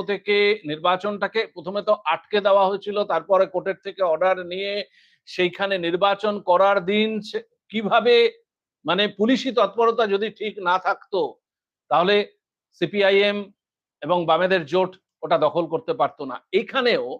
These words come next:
এই ভগবানপুর বাজকুলের এখানেও যদি আর একটু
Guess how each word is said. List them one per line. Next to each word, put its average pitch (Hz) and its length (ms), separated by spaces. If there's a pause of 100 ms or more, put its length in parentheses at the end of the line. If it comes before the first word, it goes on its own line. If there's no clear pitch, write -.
(400)
এই 175 120
ভগবানপুর 175 840
বাজকুলের 147 640 (380)
এখানেও 175 480 (880)
যদি 226 420 (300)
আর 202 180 (180)
একটু 240 360